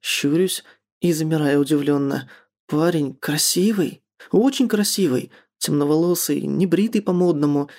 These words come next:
небрежный такой, стильный. Пиджак прямо на футболку. Из выреза выглядывают завитки тату, переходящие на шею. Крепкую очень шею.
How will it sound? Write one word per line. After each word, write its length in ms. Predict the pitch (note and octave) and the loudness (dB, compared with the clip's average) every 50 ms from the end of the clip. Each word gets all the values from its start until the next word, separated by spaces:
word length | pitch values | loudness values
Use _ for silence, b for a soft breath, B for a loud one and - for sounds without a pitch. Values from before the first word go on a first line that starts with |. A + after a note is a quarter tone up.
| B B _ | B B _
небрежный 500 | - D3 C#3+ D3 C#3 D3 D#3+ - - D#3+ | -6 -4 0 2 2 2 2 0 -2 -2
такой, 480 | - D3+ D3 - C#3 C3+ B2+ C3+ - _ _ _ _ | -2 -4 -2 -2 -2 -2 -2 -2 -6 _ _ _ _
стильный. 800 | - - - - - - C#3 D3+ F3 G3 G3+ F#3 D#3 D3+ - _ _ _ _ _ _ B B B B _ - | -10 -10 -8 -6 -4 0 0 2 2 2 0 0 -2 -6 -12 _ _ _ _ _ _ B B B B _ -2
Пиджак 480 | D3 C#3 C3+ E3 G#3+ A3 - - _ | -2 0 0 0 -2 -2 -2 -6 _
прямо 260 | - E3 F#3 G3+ G3 F#3 | -2 0 2 4 2 2
на 80 | F#3 | 2
футболку. 580 | - - A3 G#3+ A#3+ A3+ D#3 B2+ - - - - _ _ _ _ _ _ - | 0 0 0 2 4 2 2 2 -2 -6 -10 -10 _ _ _ _ _ _ -6
Из 200 | C#3 C3+ - - | -4 -4 -2 2
выреза 320 | D3+ F3+ F3+ E3+ D#3 D3+ | 2 2 2 2 0 -2
выглядывают 500 | D3+ D3+ D3 D#3 E3 D#3+ D#3+ D#3+ D#3 C#3 | -2 0 2 2 2 2 2 0 0 0
завитки 320 | D3 D3 D3+ D3+ - - | 0 -2 -2 -2 -2 -2
тату, 420 | E3+ - D#3+ D#3 - C#3 C#3+ C#3+ C3+ - | -2 -2 -2 -2 0 0 0 0 -2 -2
переходящие 600 | D#3 - - - D3+ D3 D3+ D3 - - C#3+ D3 | -4 -2 0 0 0 0 0 -2 -2 -2 -2 0
на 120 | D3+ D#3+ | 0 0
шею. 440 | - - D3+ C#3 B2+ A#2+ A2+ C3 - B B B B B B B | 0 0 0 2 0 0 -2 -6 -12 B B B B B B B
Крепкую 500 | - A3+ A3+ F#3 D#3 - - A3+ A3+ G3+ | -2 0 2 0 0 0 0 0 2 2
очень 240 | F3 D#3+ - - E3+ | 2 0 0 -2 -4
шею. 420 | - - F#3 E3+ C3 A#2 A#2 - | -2 0 0 0 0 -2 -4 -8